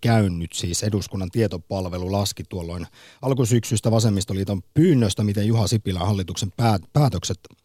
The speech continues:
on vaikuttanut tuloerojen kasvuun. Ja se oli sitten selvä homma, että tuloerot kasvaa ja suhteellisesti eniten – laskevat kaikkein pienituloisimpien kotitalouksien käytettävissä olevat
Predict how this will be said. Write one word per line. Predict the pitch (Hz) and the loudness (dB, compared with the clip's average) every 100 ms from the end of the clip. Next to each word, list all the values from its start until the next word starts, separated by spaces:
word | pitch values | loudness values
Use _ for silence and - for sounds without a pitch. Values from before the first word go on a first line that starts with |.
| _ _ - | _ _ -2
on | 95 | 4
vaikuttanut | 110 98 - 98 95 - _ _ - | 4 4 0 -2 -2 -6 _ _ 0
tuloerojen | 131 107 95 95 95 98 | 2 4 2 0 0 2
kasvuun. | 139 - 95 95 | 2 0 -2 -4
Ja | 92 92 - - - _ - | -2 -4 -8 -20 -20 _ -8
se | - | -2
oli | 110 98 | 2 2
sitten | 127 - | 2 0
selvä | 113 156 127 104 | 0 2 4 4
homma, | 117 131 98 87 | 4 4 2 -2
että | 87 - 90 - _ _ _ | -6 -8 -12 -12 _ _ _
tuloerot | 135 107 107 139 113 92 - - | 0 2 2 2 0 -2 -12 -6
kasvaa | - 107 - - 85 80 - - _ - | -2 0 0 -4 -8 -8 -8 -12 _ -4
ja | 104 | -2
suhteellisesti | - 160 123 104 98 90 95 - 98 | 0 0 -2 -4 -4 -4 -4 -4 2
eniten – | 127 117 80 - 87 78 - _ _ - | 4 2 0 -4 -6 -8 -14 _ _ -4
laskevat | 104 101 - - 90 85 - | -2 0 -2 -6 -8 -8 -2
kaikkein | 120 110 - 90 92 | 0 0 -2 -8 0
pienituloisimpien | 143 120 82 87 80 82 98 82 82 82 | 4 4 0 -6 -8 -6 -6 -6 -10 -6
kotitalouksien | 104 92 85 85 78 - 82 78 | -4 -4 -6 -8 -8 -8 -12 -8
käytettävissä | 98 87 - - 80 82 - - | -6 -6 -10 -12 -12 -8 -8 -10
olevat | 95 80 82 | -12 -12 -16